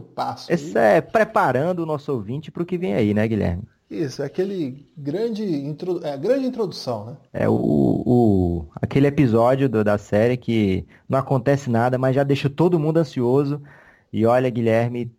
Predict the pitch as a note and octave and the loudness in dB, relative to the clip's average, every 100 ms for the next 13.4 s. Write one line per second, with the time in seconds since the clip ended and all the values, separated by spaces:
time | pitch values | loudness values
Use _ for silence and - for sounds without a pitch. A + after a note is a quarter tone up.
0 | - A2 G#2+ B2+ B2 B2 B2+ A#2 A#2 A#2 | -6 -2 -2 0 -2 0 0 0 0 2
1 | A#2 A2 B2 A#2 A#2 B2 B2 F#2+ F#2+ G#2+ | 0 0 -4 -2 -2 0 0 2 2 0
2 | - A2 A2 G#2 A#2 B2 A#2 G2 F#2+ G#2 | -2 -4 0 2 2 2 0 0 0 -2
3 | - A2 A2 _ G2+ G2 B2 E3 E3 D3 | -4 -12 -12 _ -18 -2 2 2 2 0
4 | G#2+ G2+ A2 - _ - D3+ D#3+ C#3 - | 2 2 0 -4 _ -2 0 0 -4 -2
5 | A2 G#2 A2 A2+ - - _ - - - | 0 0 0 -4 -16 -20 _ -20 -20 -4
6 | C3+ F3+ F3+ D3+ C#3+ B2+ A#2 B2 - - | 2 4 4 2 0 -4 -4 -4 -10 -20
7 | - _ - E3+ C#3+ C3 C3 B2 C3 A#2 | -20 _ -2 0 2 0 -2 -2 0 0
8 | A2 - A#2 A#2 C3 - - D3+ C3+ C3+ | -4 -4 -6 -4 -6 -6 -2 0 0 0
9 | G#2 A2+ A2 A#2 A#2 - _ _ - G#2+ | 0 0 0 -2 -4 -8 _ _ -2 0
10 | G#2+ A2 A2+ A#2 - _ _ C3 C#3 A2+ | 2 0 0 -2 -10 _ _ -2 2 2
11 | B2+ D#3 E3 C#3 A2 A#2 A2+ A2 G#2+ G#2 | 4 2 2 2 2 0 -2 -2 0 2
12 | G2+ G2 F#2+ F#2+ F#2+ F#2+ F#2+ F#2+ G2 F#2+ | 2 0 2 0 -2 -4 -4 -4 -4 -4
13 | F#2+ F#2 F#2+ | -2 -2 -2